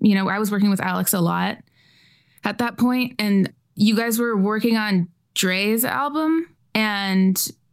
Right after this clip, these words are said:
I guess Alex got invited out and he brought me with, and we, um, presented I Need a Doctor.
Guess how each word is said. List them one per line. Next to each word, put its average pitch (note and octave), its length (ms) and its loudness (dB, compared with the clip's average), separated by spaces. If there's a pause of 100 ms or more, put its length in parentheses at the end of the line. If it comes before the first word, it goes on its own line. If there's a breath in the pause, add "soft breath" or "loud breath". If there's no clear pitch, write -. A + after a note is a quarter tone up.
(320)
I G3 80 0
guess G3+ 180 -2
Alex G#3 360 -2
got G#3+ 180 -2
invited G#3 360 0
out G#3 240 -6
and F#3 260 2
he G3 120 2
brought F#3 220 0
me F#3+ 100 6
with, F#3+ 440 0
and F#3 440 2
we, F#3 440 2
um, F#3+ 360 2 (100)
presented F#3 680 0 (400)
I F#3+ 120 -2
Need F#3 200 2
a - 40 -2
Doctor. F3+ 640 -4